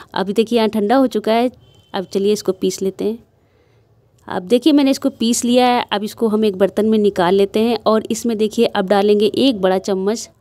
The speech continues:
हल्दी और दो बड़े चम्मच नमक। नमक इसमें थोड़ा सा ज़्यादा ही जाता है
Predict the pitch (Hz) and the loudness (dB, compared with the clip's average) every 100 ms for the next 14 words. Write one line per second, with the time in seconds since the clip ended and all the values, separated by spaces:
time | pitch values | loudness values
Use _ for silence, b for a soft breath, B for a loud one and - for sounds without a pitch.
0 | - 196 185 240 294 B B B B - | -2 -2 0 -2 -6 B B B B 0
1 | 226 208 180 262 262 220 220 196 208 208 | 0 2 2 2 4 0 -2 -2 -2 -2
2 | 202 180 175 165 190 214 262 262 240 247 | -4 -2 -4 -6 -4 0 0 0 -2 -2
3 | 226 226 226 180 185 190 240 220 185 190 | 0 0 -2 2 2 2 2 2 2 0
4 | 190 220 | 0 0